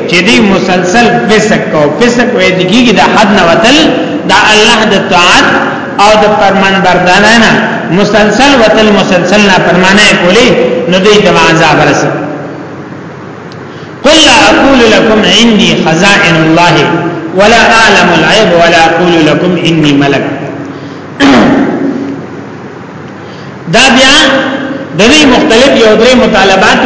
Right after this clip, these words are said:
هغه د آیات کې ذکر کړي. الله تعالی دا هغه مطالبات او جواب ور کوي چې دا مطالبه مختلفې وختونو کې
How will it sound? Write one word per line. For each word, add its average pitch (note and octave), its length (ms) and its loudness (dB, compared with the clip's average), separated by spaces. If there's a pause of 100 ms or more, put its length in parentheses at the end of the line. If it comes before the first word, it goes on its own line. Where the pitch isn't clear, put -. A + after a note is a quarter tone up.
(180)
هغه G3 240 0
د G#3+ 80 2 (120)
آیات G#3 340 2
کې F#3+ 160 0
ذکر F3 320 -2
کړي. A3 260 0 (420)
الله G#3 340 2
تعالی G3+ 300 2
دا G3 140 2
هغه G3+ 280 2
مطالبات F#3 600 0
او F#3+ 140 0
جواب F#3 400 2
ور F#3 160 2
کوي F#3 260 2 (320)
چې F#3 120 -2
دا G#3+ 180 2 (120)
مطالبه F#3 760 2
مختلفې G#3+ 600 2
وختونو F#3+ 420 2
کې F#3+ 240 0